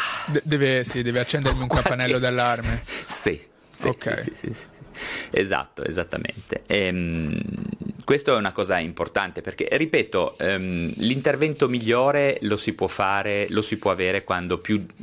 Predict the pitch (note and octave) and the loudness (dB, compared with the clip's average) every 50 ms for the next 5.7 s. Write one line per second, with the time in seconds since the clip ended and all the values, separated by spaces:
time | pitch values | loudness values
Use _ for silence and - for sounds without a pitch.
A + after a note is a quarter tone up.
0 | - - - - - - - - - C2+ D2 - - - - F2 - F2+ E2+ - | -10 -8 -8 -8 -10 -16 -12 -10 -8 -6 -6 -6 -6 -4 -2 0 0 0 -2 -2
1 | F2 F2 E2+ F2 F2 E2+ E2+ E2+ D#2+ - - G2 G2 F#2 - - - - - - | -2 -2 0 0 0 0 -2 -4 -4 0 0 0 0 0 -2 -6 -14 -18 -12 -6
2 | - F#2 F2+ F2 F2 F2 E2+ F2 E2+ E2+ E2 E2 E2 E2 D#2 E2 E2+ - F2 E2 | -4 -2 0 2 2 2 2 0 -2 -4 -2 -2 -2 0 0 -2 -2 -2 -4 -6
3 | E2 - E2+ D#2+ - D#2+ E2 D#2+ D#2+ D2+ - D#2+ D#2 - - D2+ D2+ D#2+ - - | -4 -4 -6 -4 -2 -2 0 0 -2 -2 -2 -4 -4 -4 -6 -6 -4 -4 -6 -6
4 | - - - - - - F2 - - - - - - - - - - - - - | -4 -6 -6 -6 -6 -8 -12 -12 -14 -14 -12 -12 -12 -10 -10 -10 -12 -12 -12 -12
5 | - - - - - - - - D3 C3 B2 A#2+ B2 A#2+ | -14 -14 -16 -20 -8 0 0 2 2 2 2 0 0 -2